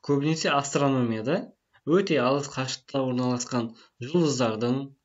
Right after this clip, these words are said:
немесе аспан денелерінің, ә, құрамын анықтау кезінде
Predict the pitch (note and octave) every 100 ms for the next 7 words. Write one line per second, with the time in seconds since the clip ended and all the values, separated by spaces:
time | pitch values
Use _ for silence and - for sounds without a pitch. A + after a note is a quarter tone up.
0 | _ _ - C#3 C#3+ B2 C3+ - D#3+ C#3
1 | C3+ C3 B2 A#2+ D3+ G#3 - _ _ A2+
2 | A2 A2 G#2+ - D#3 D#3 D#3+ D3 C#3 C#3
3 | C#3 B2 B2 A#2 A2+ C3 G#3